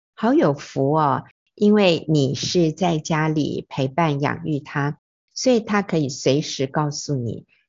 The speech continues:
他心里面的这些苦闷，他心里面的情绪低落。而且其实他说完啊，他就好了一半了。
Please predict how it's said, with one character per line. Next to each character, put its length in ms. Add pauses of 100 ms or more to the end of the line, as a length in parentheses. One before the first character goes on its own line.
他 140
心 400
里 160
面 320
的 100
这 160
些 240
苦 420
闷， 300 (380)
他 160
心 340
里 80
面 320
的 200
情 320
绪 280
低 260
落。 360 (640)
而 160
且 540 (200)
其 300
实 460 (180)
他 140
说 340
完 340
啊， 300 (260)
他 140
就 160
好 200
了 100
一 140
半 320
了。 180